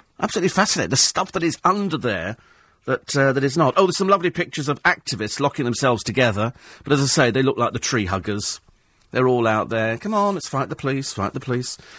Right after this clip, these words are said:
And so the, the battle escalated. You knew it was gonna turn into a battle because there are people who go, "Oh, right, that's great." Uh, Brian says, "For goodness sake, I've never lain in bed at four forty in the morning and got up to make a cheese and pickle sandwich, for goodness sake."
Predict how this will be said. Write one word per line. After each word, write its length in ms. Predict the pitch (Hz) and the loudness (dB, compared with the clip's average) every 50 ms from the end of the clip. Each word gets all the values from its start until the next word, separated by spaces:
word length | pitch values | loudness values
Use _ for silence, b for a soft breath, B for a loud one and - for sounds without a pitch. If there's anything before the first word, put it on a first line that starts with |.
| B B B | B B B
And 120 | - 120 | -2 0
so 200 | - - 151 139 | 2 4 4 4
the, 200 | 123 107 127 131 | 4 4 2 2
the 180 | 120 85 - 131 | 0 0 -2 2
battle 380 | 110 139 131 127 - 135 123 - | 4 2 2 2 0 -4 -4 -2
escalated. 580 | - 127 - - - 113 107 101 - 120 120 156 | -4 -4 -4 -2 -2 -2 -2 -2 -2 -4 -2 0
You 100 | 240 277 | 2 4
knew 200 | 294 320 339 285 | 4 6 4 4
it 60 | 160 | 0
was 100 | 147 131 | 0 -2
gonna 140 | 147 127 117 | -4 -4 -2
turn 200 | - 139 117 101 | 0 -2 -2 -2
into 180 | 104 - - | -2 -4 -4
a 40 | 104 | -4
battle 340 | 80 120 104 92 - - 107 | 0 0 -2 -2 -2 -6 -6
because 220 | 127 180 - 285 | -6 -4 -4 -2
there 100 | 226 233 | 0 -2
are 40 | - | -2
people 240 | - 160 147 - 123 | 0 -2 -2 -2 -4
who 60 | 135 | -4
go, 240 | - 139 131 123 - B B B B B | -2 0 0 0 -2 B B B B B
"Oh, 160 | B 247 269 214 | B -4 -2 2
right, 260 | 120 101 98 95 - | 2 2 2 2 -2
that's 200 | - 104 - - | -8 -12 -12 -10
great." 340 | - 95 71 52 - - - _ _ - B B B B B B B B B | -10 -10 -12 -12 -12 -18 -20 _ _ -10 B B B B B B B B B
Uh, 160 | - 123 135 - | 2 2 4 4
Brian 320 | 127 165 170 165 147 123 | 4 4 4 4 2 2
says, 180 | - 139 123 - | 0 -2 -2 -4
"For 100 | - 143 | -4 -6
goodness 300 | - 170 147 107 101 - | -8 -8 -6 -6 -4 -4
sake, 320 | - 127 113 107 - - | -2 0 -2 -2 -2 -4
I've 100 | 123 113 | -2 0
never 160 | 156 175 175 | 2 2 4
lain 220 | 147 135 143 139 127 | 4 4 4 4 4
in 120 | 127 117 | 2 2
bed 180 | 98 135 117 110 | 2 2 0 0
at 80 | 92 | -2
four 180 | - - 143 127 | 0 2 2 2
forty 300 | - - 131 110 - 123 | 4 2 0 0 0 0
in 40 | 113 | -2
the 60 | 120 | 0
morning 180 | 123 113 101 | 0 0 -2
and 60 | 104 98 | -2 -2
got 120 | - 127 | -2 -2
up 80 | 117 - | -2 -2
to 60 | - | -2
make 160 | 117 113 - | -4 -4 -4
a 40 | 117 | -4
cheese 280 | - - - 123 113 117 | -2 0 0 0 0 -2
and 120 | 117 - | -4 -4
pickle 220 | - 123 - 120 107 | -4 -4 -4 -2 -2
sandwich, 440 | - - 139 143 147 123 92 - | -2 -2 0 0 0 -2 -2 -4
for 80 | - 95 | -6 -8
goodness 300 | - 101 - - 87 - | -8 -8 -8 -8 -6 -6
sake." 340 | - 104 92 95 90 - | -4 -4 -6 -6 -8 -12